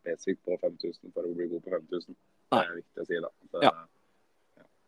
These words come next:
Speaker 2: Og den halvmaratontreninga er også mindre belastende kanskje da, enn, enn den fem tusen. Det kommer jo selvfølgelig an på hvordan du trener, men min, mitt inntrykk da er at det, <laughs> jo lengre man velger å løpe, jo mindre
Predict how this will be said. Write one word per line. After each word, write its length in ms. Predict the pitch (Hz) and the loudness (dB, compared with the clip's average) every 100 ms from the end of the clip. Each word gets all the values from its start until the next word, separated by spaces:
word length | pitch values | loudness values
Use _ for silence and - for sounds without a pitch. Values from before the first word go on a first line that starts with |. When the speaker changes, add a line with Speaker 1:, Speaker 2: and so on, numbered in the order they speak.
| _ _ _ _ _ _ | _ _ _ _ _ _
Speaker 2:
Og 120 | 147 | 6
den 280 | 135 139 139 | 10 10 10
halvmaratontreninga 880 | 143 143 127 117 123 131 127 127 139 | 10 12 10 8 4 4 2 4 4
er 80 | 135 | 4
også 180 | - 139 | 4 2
mindre 600 | 127 131 131 120 113 123 | 2 0 -2 0 6 8
belastende 480 | 120 107 - - 127 | 10 8 4 2 4
kanskje 220 | 127 - | 4 6
da, 140 | 139 120 | 6 6
enn, 260 | 117 117 - - | 2 -4 -6 0
enn 100 | 139 | 4
den 100 | 127 | 6
fem 180 | - 120 | 6 4
tusen. 320 | - 127 - 139 - | 4 2 0 -2 6
Det 100 | - | 10
kommer 180 | 139 135 | 12 12
jo 100 | 131 | 12
selvfølgelig 300 | 135 127 123 | 10 12 12
an 80 | 113 | 12
på 140 | 135 | 10
hvordan 340 | 127 123 120 127 | 10 10 10 8
du 100 | 131 | 8
trener, 280 | 139 135 160 | 8 8 8
men 220 | 135 127 _ _ _ _ _ - _ _ | 6 4 _ _ _ _ _ -20 _ _
min, 480 | 151 143 143 156 156 156 151 151 | 8 10 12 12 10 6 4 0
mitt 360 | 151 151 160 - | 4 8 8 10
inntrykk 400 | 175 135 156 170 | 10 10 8 12
da 140 | 165 | 12
er 60 | 135 | 12
at 180 | 139 - 151 | 10 6 4
det, 520 | 135 135 139 139 143 151 | 8 6 6 4 0 0
<laughs> 300 | 156 - 190 | 2 8 12
jo 60 | 175 | 12
lengre 500 | 165 143 135 139 147 | 12 8 6 0 2
man 160 | 156 | 2
velger 300 | 156 135 135 | 2 2 0
å 40 | 143 | 2
løpe, 280 | 131 - 151 | 0 2 0
jo 100 | 147 | 0
mindre 680 | 131 120 123 127 131 135 | -2 -6 -2 2 4 2